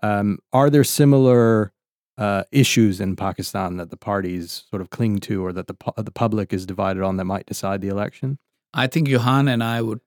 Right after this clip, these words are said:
Speaker 2: probably have to sort of both have a go at this question, because my sense is that both,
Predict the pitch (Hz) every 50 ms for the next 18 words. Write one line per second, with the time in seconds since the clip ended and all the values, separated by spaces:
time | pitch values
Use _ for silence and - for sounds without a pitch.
0 | _ _ _ _ - 143 127 127 123 120 113 117 110 101 110 110 107 - - -
1 | 117 113 113 - - 117 107 107 104 110 123 143 123 - 117 107 107 104 104 113
2 | 104 101 98 104 104 - - - - 113 107 101 - - - 123 127 123 117 -
3 | - - 113 110 113 - 104 101 113 139 165 156 - - 127 113 110 - - -
4 | 113 101 104 113 - _ _ _ _ _ - - - _ - - 139 120 113 113
5 | 117 117 - - - _ _ _ _ _ _ _ _ _ _ _ 156 180 233 214